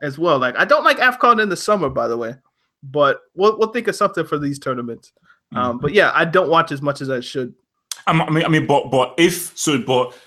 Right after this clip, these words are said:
Speaker 2: from the women's fo-, football that, that you've, that you've seen, do you think that it's something that you'd be watching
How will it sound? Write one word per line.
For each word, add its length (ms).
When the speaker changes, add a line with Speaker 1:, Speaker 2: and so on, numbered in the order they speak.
Speaker 2:
from 220
the 60
women's 260
fo-, 140
football 300
that, 240
that 140
you've, 180
that 220
you've 160
seen, 440
do 80
you 120
think 420
that 300
it's 160
something 360
that 140
you'd 180
be 80
watching 800